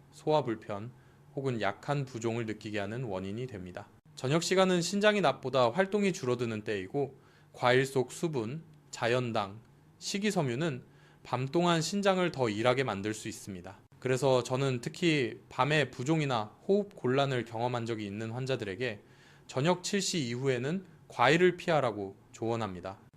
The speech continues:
과일을 먹는 양도 매우 중요합니다. 딸기, 파인애플, 체리가 신장에 좋다고 해서 많이 먹을수록 좋다는 뜻은 아닙니다. 어떤 것이든 적당량을 넘기면 몸에 부담이 됩니다. 신장이 약한 사람에게 하루 적정량은 백오십,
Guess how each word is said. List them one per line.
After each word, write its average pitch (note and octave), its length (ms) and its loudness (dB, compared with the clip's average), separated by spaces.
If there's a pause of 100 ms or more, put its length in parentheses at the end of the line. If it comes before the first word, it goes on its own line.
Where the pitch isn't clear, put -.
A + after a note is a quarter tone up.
과일을 F3+ 320 6
먹는 F3 320 4
양도 B2+ 240 0
매우 B2 260 2
중요합니다. G#2 640 -4 (320)
딸기, C#3+ 480 2 (120)
파인애플, C#3 640 -2
체리가 C3 360 0
신장에 F3+ 440 0
좋다고 B2 420 -2
해서 A#2 340 -4 (440)
많이 C#3 220 6
먹을수록 F3 440 2
좋다는 C#3 420 0
뜻은 C3+ 300 -4
아닙니다. G2 480 -8 (220)
어떤 G3 400 4
것이든 D#3 420 2
적당량을 C#3 680 -2
넘기면 A#2 720 -4 (160)
몸에 A#2+ 320 -2
부담이 A#2+ 400 -2
됩니다. F#2 400 -10 (340)
신장이 F3+ 460 2
약한 C3+ 340 0
사람에게 A#2+ 460 0
하루 C#3 240 0
적정량은 B2 800 -6 (240)
백오십, E3 640 0